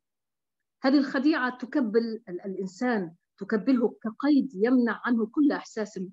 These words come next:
باليقظة. تستمر دوامة الخديعة ويستمر معها الشاعر عبر مخاضات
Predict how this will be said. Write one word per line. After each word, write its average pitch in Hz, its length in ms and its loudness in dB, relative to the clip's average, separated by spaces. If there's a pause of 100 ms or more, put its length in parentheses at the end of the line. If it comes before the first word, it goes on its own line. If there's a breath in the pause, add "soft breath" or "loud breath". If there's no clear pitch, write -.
(140)
باليقظة. 175 440 -4 (580)
تستمر 262 400 4
دوامة 277 520 2
الخديعة 262 580 -4 (1900)
ويستمر 262 520 4
معها 285 260 2
الشاعر 285 460 -4
عبر 233 380 -4
مخاضات 220 500 -2